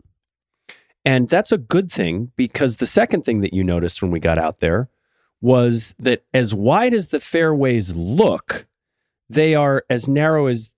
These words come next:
they could possibly be in practice, because they are so sloped on many holes. And I'm thinking of three, I'm thinking of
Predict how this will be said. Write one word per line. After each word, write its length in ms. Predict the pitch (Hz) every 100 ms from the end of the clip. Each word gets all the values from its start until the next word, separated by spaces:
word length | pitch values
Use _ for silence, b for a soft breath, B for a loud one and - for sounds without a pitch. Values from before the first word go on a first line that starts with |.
| -
they 100 | 120
could 240 | 120 98
possibly 600 | - 135 135 127 107 107
be 400 | 90 110 104 95 -
in 200 | 117 92
practice, 760 | - - 165 - 95 80 - - b b b
because 440 | - - 127 110 -
they 280 | - 143 139
are 120 | 135
so 360 | 120 - - 185
sloped 680 | 202 - 175 127 - - - _ _
on 340 | 123 117 113 139
many 260 | 170 175
holes. 540 | 107 82 73 113 143 -
And 160 | 117 110
I'm 180 | 113 110
thinking 500 | - 120 123 110 107
of 600 | 98 92 90 87 85 - _ _ _
three, 720 | - - 90 90 90 110 123 -
I'm 220 | 87 82
thinking 440 | - 85 - 80 78
of 600 | 73 71 69 67 -